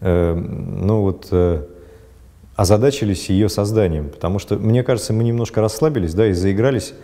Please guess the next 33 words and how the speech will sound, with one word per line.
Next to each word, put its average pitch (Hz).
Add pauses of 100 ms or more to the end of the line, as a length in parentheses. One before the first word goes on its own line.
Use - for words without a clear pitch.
(480)
в -
такую 110
дружбу 104
с 95
Западом, 95 (400)
который 104
в 104
этом 107
го-, 101
году 107
показал 101
свое 104
истинное 98
отношение, 98 (720)
э, 90
к -
России, 127
к -
россиянам, 104
причем -
к -
обычным 107
россиянам, 80
да, 104
потому 87
что -
пострадали 110
в -
первую 101
очередь 98
это -
обычные 101
держатели, 92